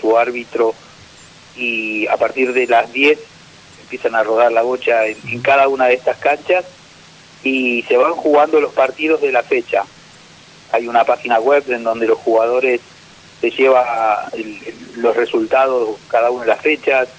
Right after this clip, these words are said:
premiamos, la liga premia, eh, a la valla menos vencida, premia al goleador, premia el fair play, y por supuesto los primeros cuatro de cada zona juegan la semifinal y final, que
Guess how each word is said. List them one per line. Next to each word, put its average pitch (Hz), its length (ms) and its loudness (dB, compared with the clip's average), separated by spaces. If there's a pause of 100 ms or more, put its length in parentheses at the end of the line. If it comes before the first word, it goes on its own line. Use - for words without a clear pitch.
(140)
premiamos, 117 640 0
la 110 80 2
liga 127 240 2
premia, 123 540 -2 (600)
eh, 110 280 2
a 101 60 4
la 107 120 2
valla 113 260 -2
menos 110 280 -8
vencida, 123 760 2
premia 107 380 -2
al 104 100 0
goleador, 120 720 4 (180)
premia 110 460 2 (560)
el 98 80 -14
fair - 240 -2
play, 135 540 2 (600)
y - 60 -20
por 120 220 -2
supuesto 135 480 0
los 110 180 -6 (680)
primeros 147 320 -2 (100)
cuatro 139 340 2
de 117 100 0
cada 131 220 4
zona 147 320 0
juegan 135 460 0 (540)
la - 120 -4
semifinal 127 560 -2
y 135 60 -12
final, 147 480 -2 (100)
que 117 320 -2